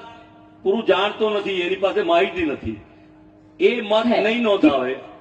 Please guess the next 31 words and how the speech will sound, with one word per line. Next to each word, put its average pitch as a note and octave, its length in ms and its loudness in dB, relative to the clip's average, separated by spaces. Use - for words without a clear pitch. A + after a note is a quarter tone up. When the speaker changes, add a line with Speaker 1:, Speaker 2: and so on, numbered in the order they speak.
Speaker 1:
તો A3 60 4
આપણી G#3 260 -2
કઈ B3+ 240 -4
કેડર A3 420 -2
છે - 180 -10
કે G3+ 80 -2
જે A#3 180 -2
જઈને A3 300 -2
આ A3 100 0
બધું G3+ 240 -2
નોંધાવે? B2 420 -2
એમની G#3+ 240 -2
પાસે G#3 220 0
આર F#3+ 260 0
એસ G3 160 0
એસ, G3 240 -2
વિશ્વ F3 360 -2
હિન્દી F#3+ 180 -4
પરિષદ, F3+ 460 -2
બજરંગ E3+ 420 -4
દળ F3 240 -2
અને G3 180 -2
છેલ્લે F#3+ 540 -6
જે G3+ 420 0
બી D3+ 80 -2
એલ G3+ 260 0
ઓ G#3+ 120 2
છે G#3 160 -4
એ A3 80 2
કોણ A3 260 0
હશે? G#3+ 200 -2